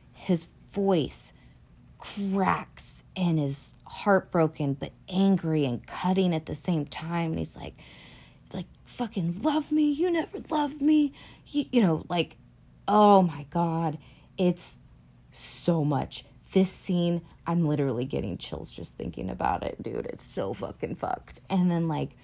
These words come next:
and she's just freaking out, dude. And he grabs her by her hair and he starts dragging her and throwing her stuff at her. Like, like, "Get the fuck, like, you wanna go, you fucking leave." And, like, um,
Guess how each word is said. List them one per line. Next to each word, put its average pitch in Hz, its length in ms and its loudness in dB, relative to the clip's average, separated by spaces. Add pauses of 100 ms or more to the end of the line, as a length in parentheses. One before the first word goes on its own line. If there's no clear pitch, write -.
(500)
and 175 180 0
she's - 440 -4
just - 320 -10 (300)
freaking 320 460 0
out, 214 300 2
dude. 254 340 2 (340)
And 190 100 0
he 160 120 -2 (140)
grabs 302 300 0
her 302 80 0
by 269 220 2
her 247 120 0
hair 233 360 0 (300)
and 202 100 2
he 196 80 4
starts 165 420 -4
dragging 285 680 0
her 277 160 4
and 180 180 0
throwing 262 380 4
her 175 80 2
stuff - 380 -2
at 262 180 8
her. 262 100 2
Like, 185 240 0 (440)
like, 196 140 -2
"Get 285 220 -4
the 262 80 -2
fuck, - 320 -4
like, 190 220 -2
you 262 100 0
wanna 254 300 2
go, 247 420 2 (300)
you 247 160 4
fucking 175 560 -4
leave." 190 320 2 (400)
And, 185 160 0
like, 160 340 0
um, 160 520 -2